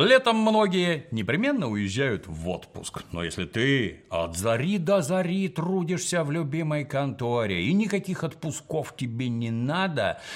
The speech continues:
то это еще не повод отказывать себе во вкусном и питательном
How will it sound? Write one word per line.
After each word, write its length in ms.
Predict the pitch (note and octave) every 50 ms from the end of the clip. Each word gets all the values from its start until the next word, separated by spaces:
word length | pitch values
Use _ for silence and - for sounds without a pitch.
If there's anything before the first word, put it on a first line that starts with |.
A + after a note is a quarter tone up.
| - -
то 160 | - A#3+ B3+
это 160 | C4+ C#4 C4+
еще 220 | C#4 B3 - - C4+
не 100 | B3 C4+
повод 460 | - - G3+ F#3+ F#3+ F3+ F3+ F3+ - -
отказывать 680 | D#3 C#3+ - - - G3+ G#3+ A3 G3 F3+ C#3+ C3+ -
себе 440 | - - A#2+ A2+ A2 G2 F#2 F2+ - -
во 140 | F#2 F#2 F2
вкусном 640 | - - - G#3+ A#3+ G#3 - - F#3 F3+ F3 F3 -
и 320 | - G#2+ F#2+ F2+ E2+ E2 -
питательном 680 | - E2+ - F#2+ G2 G2+ - G2 F#2+ F#2+ F#2 F2+ F2 E2